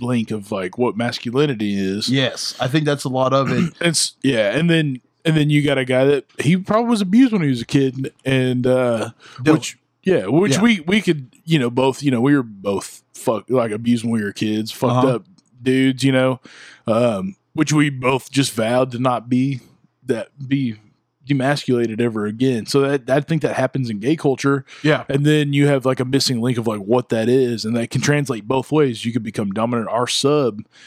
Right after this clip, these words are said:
Speaker 1: Just depends on, on your psyche.
Speaker 2: Yeah,
Speaker 1: So
Speaker 2: and again, there's, I don't think there's anything wrong with that culture.
Speaker 1: No, no,
Speaker 2: It just
Speaker 1: no.
Speaker 2: seems like, and I'm not worried about the culture,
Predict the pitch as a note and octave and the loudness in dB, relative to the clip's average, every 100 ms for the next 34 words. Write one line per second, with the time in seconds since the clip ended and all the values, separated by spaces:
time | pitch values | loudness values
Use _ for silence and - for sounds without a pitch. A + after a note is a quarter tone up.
0 | - - D#3 - - C3 A#2 A2+ A2+ A2 | -20 -4 -4 -2 0 0 0 -2 -2 -2
1 | A2 G#2+ - B2 G#2+ - D#3+ E3 G2 F2+ | -4 -8 -4 -4 0 0 0 0 -4 0
2 | F3+ - D#3+ E3+ F#3 D3 D3+ C3 C#3+ A3 | 2 2 2 0 0 0 0 0 0 2
3 | A3+ F3 C#3 D#3+ C#3 A#2 A#2 B2+ C3 A2+ | 0 0 2 2 0 0 2 2 0 -4
4 | B2 - C3+ C#3 F#3+ D#3+ A3 D4+ F#3+ D2+ | -6 -4 -4 0 0 4 4 4 0 0
5 | G#2+ C#3 A#3 A#3+ A3+ B3 F3+ E3 D3+ C#3 | 0 0 2 0 2 2 2 2 0 0
6 | - - _ _ _ _ _ _ _ _ | -6 -18 _ _ _ _ _ _ _ _
7 | _ _ _ _ _ _ _ _ _ D#3+ | _ _ _ _ _ _ _ _ _ 0
8 | G#3+ B3 F#3 C#3+ C#3 C#3 B2 A#2+ A#2+ A#2 | 2 4 2 2 2 2 0 -2 -4 -4
9 | C3 B2 - E2 | -2 -2 -6 -14